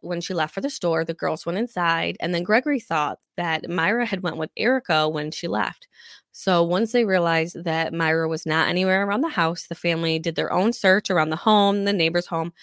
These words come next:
who was actually the girl's grandparents or grandfather. Um, I saw grandmother, but then in another, uh, video, I saw grandfa-,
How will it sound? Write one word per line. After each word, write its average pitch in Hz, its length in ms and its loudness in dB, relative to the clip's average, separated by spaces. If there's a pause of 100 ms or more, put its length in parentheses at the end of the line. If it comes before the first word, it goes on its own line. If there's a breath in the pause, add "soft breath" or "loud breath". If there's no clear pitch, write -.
(260 loud breath)
who 226 120 -2
was 208 180 2
actually 320 560 -6 (280 soft breath)
the 180 80 -2
girl's 175 600 0
grandparents 185 680 -2
or 175 60 -2
grandfather. 180 720 0
Um, 160 280 -2
I 165 260 -2
saw 247 260 -2
grandmother, 170 680 0
but 160 120 -8
then 156 160 -2
in 151 80 -4
another, 151 440 -2 (200)
uh, 165 140 -4
video, 160 340 -2
I 147 80 -2
saw - 220 -12
grandfa-, 220 320 -2